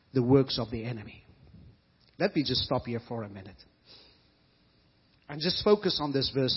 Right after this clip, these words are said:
six. It is very strange when you read it. "The Spirit of the Lord came upon Saul, and his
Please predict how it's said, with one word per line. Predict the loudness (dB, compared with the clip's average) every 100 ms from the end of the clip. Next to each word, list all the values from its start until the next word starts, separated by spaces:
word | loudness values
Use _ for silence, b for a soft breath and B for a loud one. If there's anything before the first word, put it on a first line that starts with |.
| -2
six. | -6 -8 -8 -8 -12 -20 _ _ _ _ _ _ _ _ -20 B B B B B B
It | 6
is | 8
very | 8 8
strange | 6 4 4 6 6 4 4
when | 4
you | 6 6
read | 6 4 4
it. | 2 -2 -20 -20 0
"The | 2
Spirit | 2 -2 0 2 2 0 -4 -20 _ _ _ _ _ _ _ _ _ 2
of | 6
the | 10
Lord | 12 12 10 10
came | 10 10 6 2 -2 -12 -20 -20 _ _
upon | -2 2 0
Saul, | 0 2 6 8 10 8 6 2 -6 -20 -20 _ _ _ _ _ _ _ _ _ _ 0
and | 4 4
his | 2 0